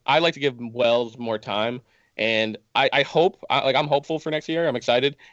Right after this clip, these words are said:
and I wonder if, you know, the, the lack of offense that we're talking about just came down to, like, personnel.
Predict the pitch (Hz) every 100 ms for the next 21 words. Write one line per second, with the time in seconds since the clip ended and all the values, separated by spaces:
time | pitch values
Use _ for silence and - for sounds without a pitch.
0 | - 120 113 - - 135 139 165 180 156
1 | - 127 120 117 113 107 104 117 113 113
2 | 120 113 107 104 117 113 - 104 104 104
3 | 98 98 110 113 127 127 _ _ _ -
4 | 123 - 123 113 110 110 104 - - 113
5 | - 101 104 165